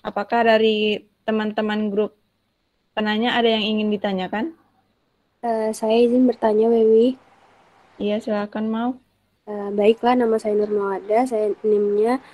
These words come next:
Speaker 2: delapan belas nol satu satu nol tujuh. Eh, pada jurnal artikel tentang hewan ini, tadi kan ada mengenai uji organoleptis. Nah, pada uji organoleptis ini, eh, ada disebutkan tadi panelis ya.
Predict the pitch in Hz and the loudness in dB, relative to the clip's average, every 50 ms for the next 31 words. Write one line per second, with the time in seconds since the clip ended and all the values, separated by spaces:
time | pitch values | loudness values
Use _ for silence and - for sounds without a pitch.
0 | - - - - - - - 214 214 208 208 208 214 - 208 202 208 208 214 202 | -20 -20 -20 -20 -20 -12 -6 -4 0 0 0 0 0 0 0 0 2 2 0 -2
1 | 196 - - 226 226 247 247 233 - 220 220 214 208 202 - 185 180 180 175 180 | -2 2 4 4 6 6 4 4 4 6 6 6 4 4 2 0 0 2 4 4
2 | 196 196 196 196 - - - - - - - - - - 208 208 202 202 202 202 | 6 6 6 4 0 -8 -20 -20 -20 -20 -20 -8 -4 0 0 2 2 4 4 4
3 | 202 202 - - 208 214 208 208 214 214 208 208 226 220 214 214 214 214 208 208 | 2 2 2 4 4 4 6 6 6 4 6 6 6 6 6 6 4 2 2 2
4 | 208 208 208 202 202 202 202 202 - - - - - - - - - 220 - - | 0 0 0 0 -2 -2 -4 -6 -10 -16 -20 -20 -20 -20 -10 -8 -6 -2 0 0
5 | 220 214 - 214 208 208 - 208 202 202 208 214 214 214 208 202 202 208 - 202 | 0 2 2 0 -2 0 -2 -4 -4 -4 -4 -2 0 0 2 2 0 0 0 2
6 | 208 202 196 196 190 202 220 247 285 302 - - - - - - - 214 214 240 | 2 2 4 4 4 4 4 4 4 2 -2 -8 -18 -20 -20 -6 -4 0 0 2
7 | 233 - 285 285 269 247 247 247 254 254 247 233 220 220 214 240 208 208 220 220 | 2 2 0 0 2 4 4 4 4 2 2 0 2 2 2 2 2 2 0 2
8 | 220 240 233 233 220 214 214 208 208 196 190 - _ _ _ 208 208 202 208 208 | 2 0 0 0 0 0 -2 -2 -4 -6 -8 -10 _ _ _ 2 2 2 2 -2
9 | - - _ _ _ _ _ _ - 202 208 214 - 196 202 190 185 214 214 214 | -6 -12 _ _ _ _ _ _ -4 -4 -4 -2 -2 -2 0 2 0 2 2 2
10 | 196 202 220 214 220 214 214 214 208 208 208 - - - 214 - - 208 196 190 | 2 2 2 2 0 0 2 0 0 -2 -4 -6 -10 -12 -8 -2 -2 0 0 0
11 | 196 208 233 262 269 - - _ _ _ _ _ 214 220 220 214 214 214 208 - | 0 0 0 0 -2 -4 -10 _ _ _ _ _ 0 0 0 2 0 0 -2 -2
12 | - 214 226 240 240 240 240 - 247 214 214 208 - - 262 254 240 233 226 226 | -2 -2 -2 0 0 -2 -4 -4 -4 -4 -4 -4 -4 -2 -2 -2 -2 -2 -2 -4
13 | 247 240 - - 226 220 220 214 208 208 196 202 233 240 - - - 202 185 - | -4 -6 -6 -8 -6 -2 -2 -2 -2 0 2 2 2 0 -2 -4 -6 -6 -6 -6